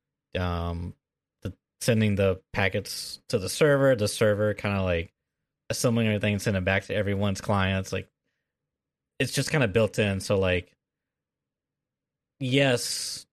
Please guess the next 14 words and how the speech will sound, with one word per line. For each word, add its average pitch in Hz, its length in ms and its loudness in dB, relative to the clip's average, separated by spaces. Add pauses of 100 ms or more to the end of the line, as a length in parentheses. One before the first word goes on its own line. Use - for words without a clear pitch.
(400)
it 120 140 2
is 104 140 2
way 110 300 2
more 113 300 2
apparent 110 540 0 (420)
in 98 640 -2
indoors, 113 720 2
and 95 100 -4
I 98 80 0
think 104 160 0
it's 110 140 -2
just - 520 -4 (460)
a 101 40 -6
psychological 95 680 -2